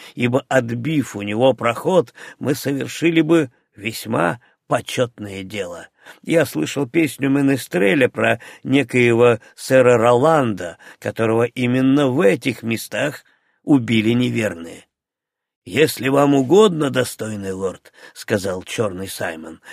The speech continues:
я могу рассказать кое-что про эти места, ведь я отслужил два срока у короля Наварры. Тут есть монастырская гостиница, вон виднеется крыша между деревьями.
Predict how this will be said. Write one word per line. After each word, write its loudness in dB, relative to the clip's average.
я 0
могу 0
рассказать 2
кое-что 0
про 0
эти -4
места, -8
ведь -6
я 4
отслужил 0
два 2
срока 0
у -4
короля 4
Наварры. -4
Тут -4
есть -2
монастырская -2
гостиница, -6
вон -4
виднеется 0
крыша -4
между 0
деревьями. -4